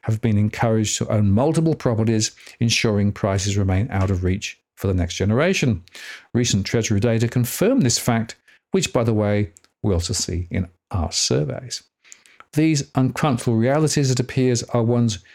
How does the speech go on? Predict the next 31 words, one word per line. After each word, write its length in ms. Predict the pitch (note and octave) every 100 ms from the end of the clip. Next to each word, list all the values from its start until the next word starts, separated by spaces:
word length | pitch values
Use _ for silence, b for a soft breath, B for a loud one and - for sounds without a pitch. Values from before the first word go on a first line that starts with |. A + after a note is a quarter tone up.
| B
which 240 | C3 -
most 340 | A#2+ B2 D3+ F3
of 80 |
our 80 | E3+
political 320 | E3 E3 D3
leaders 420 | C3+ A#2+ A#2 A2 -
are 160 | - A#2+
unwilling 480 | C#3+ A2 F2+ F#2+
to 120 | F#2 A#2+
confront. 540 | B2+ B2+ - D#3 -
Why? 320 | D#3+ F#3+ G3
Because 500 | D#3 D#3+ E3+ D#3 - B B B
the 100 | -
real 300 | A#2+ D3+ G3+
fix 460 | F#3+ - G#2+ - - - -
inevitably 800 | B2 B2 - C#3 C3+ C#3+ D#3 E3
will 220 | B2+ B2+
involve 480 | C3+ C3 G#2+ A2 A2+
pain 400 | - F#2+ F2+ G#2
for 300 | - - -
some. 500 | - - G3+ C#3 F2+ - _ B B B B
And 100 | B2+
that 140 | C#3+ D3+
makes 320 | C3+ A#2 -
it 80 | A#2+
easy 240 | C3 B2
to 120 | A#2
mount 260 | A2+ A2 G#2
a 60 |
scare 320 | F#2+ - A#2 A2
campaign 680 | - G2+ G2+ D3 C#3 C3+